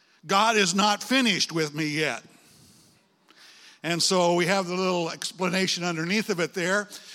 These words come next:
Uh, but that was just to be a constant reminder that you're looking and you're talking to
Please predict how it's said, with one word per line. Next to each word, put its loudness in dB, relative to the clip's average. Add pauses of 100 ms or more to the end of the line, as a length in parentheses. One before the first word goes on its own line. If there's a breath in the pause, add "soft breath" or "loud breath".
(160 loud breath)
Uh, 0
but -2
that 0
was 0
just -2 (180)
to -8
be 0
a 0
constant -2
reminder 0
that -2
you're -2
looking -2 (640 soft breath)
and -4
you're 0
talking 0
to -2